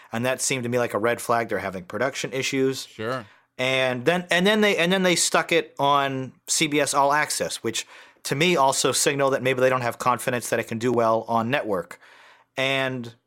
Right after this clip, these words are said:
Speaker 1: and this is C B S. This is a channel that greenlights Young Sheldon. So I, I had a lot of doubts about the show, and the first two episodes did not really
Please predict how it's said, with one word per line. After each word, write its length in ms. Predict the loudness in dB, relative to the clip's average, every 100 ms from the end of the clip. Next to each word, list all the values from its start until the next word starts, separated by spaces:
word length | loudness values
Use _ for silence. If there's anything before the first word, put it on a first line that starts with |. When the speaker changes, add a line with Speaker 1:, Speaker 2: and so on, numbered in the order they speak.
| _ _ -4
Speaker 1:
and 160 | 2
this 160 | 4 4
is 100 | 2
C 140 | 2
B 160 | 4 4
S. 180 | 2 0
This 140 | -2
is 100 | 0
a 60 | 0
channel 300 | 0 2 0
that 140 | 0
greenlights 580 | 0 -2 0 -2 -2 0
Young 260 | 0 0 0
Sheldon. 500 | 2 2 2 -2 -10 -20 -20 -18
So 500 | -4 2 4 4 0 _ _ _ _ _ _ _ -20 -20 _ 0
I, 200 | 0 2
I 120 | 0 2
had 140 | 4
a 60 | 4
lot 460 | 4 4 4 2
of 220 | -2 -2
doubts 380 | 0 2 2 -2
about 300 | -2 0 -2
the 80 | -2
show, 640 | -2 0 2 2 0 -4
and 320 | -2 -2 -2 -4
the 60 |
first 340 | 0 0 0 0
two 160 | 2
episodes 480 | 2 0 0 0 -2
did 180 | -2 0
not 240 | 0 0
really 380 | 0 2 2